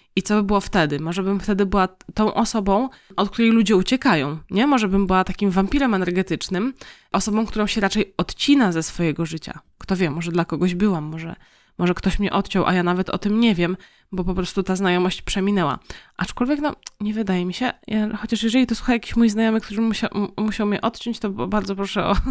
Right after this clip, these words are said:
<laughs> wiadomość prywatną, chętnie się o tym dowiem. Nie, słuchajcie, tak pół żartem, pół serio, ale wracamy teraz na,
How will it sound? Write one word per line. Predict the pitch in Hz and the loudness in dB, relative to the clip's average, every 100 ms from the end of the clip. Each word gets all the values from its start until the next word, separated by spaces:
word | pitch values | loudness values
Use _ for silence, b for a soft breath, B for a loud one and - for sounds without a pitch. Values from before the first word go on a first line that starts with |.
| - - | -4 -8
<laughs> | - - 220 | -12 -2 2
wiadomość | 285 247 269 233 - - | 2 2 2 0 0 -2
prywatną, | 240 220 220 - 254 254 B B | 0 2 0 0 -4 -4 B B
chętnie | - 269 - 285 | 0 0 0 0
się | 240 254 | 2 0
o | 233 | 0
tym | 254 254 | 0 2
dowiem. | 190 175 170 - _ | 2 0 -6 -10 _
Nie, | 233 226 | -4 -2
słuchajcie, | - 226 | 0 0
tak | 214 - | -2 0
pół | 269 | 0
żartem, | 269 247 254 226 | 2 0 0 -2
pół | 220 | -2
serio, | 262 247 226 | -2 0 2
ale | 208 208 | 2 0
wracamy | 214 190 220 220 | -2 -2 -2 0
teraz | 202 196 | 0 0
na, | 208 190 | 2 2